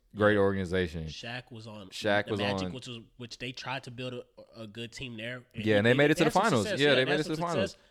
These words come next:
Speaker 2: And then he went to the Lakers, so even
Speaker 1: Great
Speaker 2: better
Speaker 1: organization,
Speaker 2: situation.
Speaker 1: yeah.
Speaker 2: Great organization.
Speaker 1: And then
Speaker 2: Um,
Speaker 1: Wilt, okay, he went to Philly, and then the Warriors,
Speaker 2: Yeah.
Speaker 1: and the Lakers.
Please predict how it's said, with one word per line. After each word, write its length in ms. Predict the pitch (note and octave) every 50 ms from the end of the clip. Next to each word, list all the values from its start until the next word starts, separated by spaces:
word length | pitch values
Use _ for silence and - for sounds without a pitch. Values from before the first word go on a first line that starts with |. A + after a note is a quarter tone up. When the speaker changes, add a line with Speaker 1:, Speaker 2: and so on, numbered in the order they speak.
| _ _ _
Speaker 2:
And 140 | D3+ D#3 F#3+
then 100 | A3 A3
he 100 | G3 A#3+
went 160 | B3+ A#3 A3+
to 80 | - -
the 80 | F3+ D#3
Lakers, 340 | D#3 F#3+ A#3 - F#3+ E3 -
so 120 | - F#3
even 240 | F3 F3 F3 F3 C#3
Speaker 1:
Great 120 | A#2+ B2+ C3+
Speaker 2:
better 100 | C3+ C#3
Speaker 1:
organization, 520 | C#3 C#3 C#3 C#3 C#3 D#3 E3+ D#3+ C3+ A2+ G#2+
Speaker 2:
situation. 200 | A2+ C3 C#3+ B2+
Speaker 1:
yeah. 40 | G2 E2 -
Speaker 2:
Great 220 | C#3+ D#3 F3+ F3+
organization. 760 | E3+ - E3 E3 E3+ E3 C#3+ D3 D#3 E3 - - - E3 E3 _ _ _ _ _ _ _ -
Speaker 1:
And 120 | A2+ A#2
then 120 | B2 A#2+
Speaker 2:
Um, 60 | A2+ G#2
Speaker 1:
Wilt, 340 | A#2+ C#3 C#3 B2+ A#2 - -
okay, 300 | G2 G#2+ - A#2+ A2 A2
he 60 | G#2+
went 140 | A2 A2 A2
to 80 | G2+ F#2+
Philly, 500 | - - A2+ A#2 B2 B2+ B2+ C3 C3 - _ _ _ _ _ _ _ _
and 140 | - G2+ G2+
then 580 | G2+ G2+ G2 G2 G2 F#2+ F#2+ F#2+ F#2 F2+ E2+ - _ _ _
the 80 | - G2
Warriors, 600 | F#2+ F#2 G2+ A2+ A2+ A2+ A2 G#2+ G#2 G#2 G2+ - -
Speaker 2:
Yeah. 200 | G#2+ G#2+ F#2+ F2 F2
Speaker 1:
and 80 | G#2 G2+
the 60 | G2+
Lakers. 520 | G2 G2 G2 F2+ - E2+ E2 E2 D#2 -